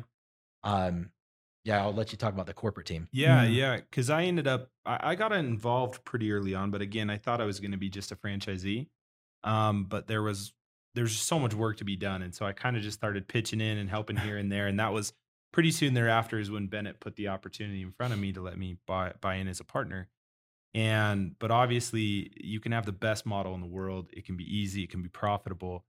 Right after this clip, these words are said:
Speaker 2: That doesn't necessarily mean you're gonna be able to make it happen. You have to be able to execute. So we saw really early on the importance of putting together the correct team. And that's something Bennett's been super awesome about, is recruiting the right people.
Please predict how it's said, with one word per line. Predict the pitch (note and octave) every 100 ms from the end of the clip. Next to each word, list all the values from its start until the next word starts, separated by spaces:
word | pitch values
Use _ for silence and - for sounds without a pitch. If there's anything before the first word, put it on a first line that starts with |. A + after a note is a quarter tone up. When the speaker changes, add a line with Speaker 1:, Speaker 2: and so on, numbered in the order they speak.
| _ _ _ -
Speaker 2:
That | G2
doesn't | G#2+ G2+ G2 -
necessarily | G2 G2 - G2 G2 F#2+
mean | G2 F#2+
you're | F2+
gonna | F#2
be | F2 F2+
able | F2
to | E2+
make | F2+ F2+
it | -
happen. | - A#2+ A2 F#2 F#2
You | F#2
have | F2 -
to | E2+
be | F2
able | F#2 F2
to | - F#2+
execute. | G#2 - E2+ - F2 - -
So | G2+ F#2+ F#2 _ _ _ _ _ G2+
we | A2+
saw | A2+ - B2+ C3 C3 B2 -
really | G2+ G2+ B2+ A#2+ G#2+
early | G#2 G2
on | G2 G2+ G#2+ - _
the | G#2
importance | G2 G2 G#2 G2+
of | G2+ F2 _ _ _
putting | A#2+ A2 G#2
together | G2+ G2 G2
the | - F#2+
correct | - G2 F#2+ -
team. | G#2 G#2+
And | G#2+
that's | G#2+
something | - G#2+ G2
Bennett's | F#2 G2 G2
been | - F2+
super | - G#2+ F2+
awesome | F#2+ B2 A2
about, | F2+ F#2 F2+
is | F#2 F2+
recruiting | F#2 _ A#2+ A2+ G2+
the | F#2
right | F#2 E2+
people. | - B2+ B2 F#2 F#2